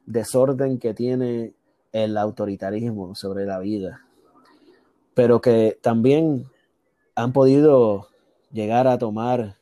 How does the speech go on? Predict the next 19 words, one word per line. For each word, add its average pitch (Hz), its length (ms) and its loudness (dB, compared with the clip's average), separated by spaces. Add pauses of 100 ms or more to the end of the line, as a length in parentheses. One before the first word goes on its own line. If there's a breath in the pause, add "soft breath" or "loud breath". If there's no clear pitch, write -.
(280)
áreas 110 420 -2
de 90 140 -12
poder, 87 280 -16
¿no? 110 360 -8
En 87 400 -16 (380)
el 95 220 -10
famoso, 107 840 0
los 98 160 -4
famosos 98 960 -2 (360)
comunas 117 520 0
en, 98 380 -6
en, 90 440 -12 (720 soft breath)
en, 87 500 -10 (580)
en 101 120 -4
Barcelona, 98 800 0 (320)
en 92 160 -8
los 95 140 -6
años 117 440 0
treinta. 110 640 -2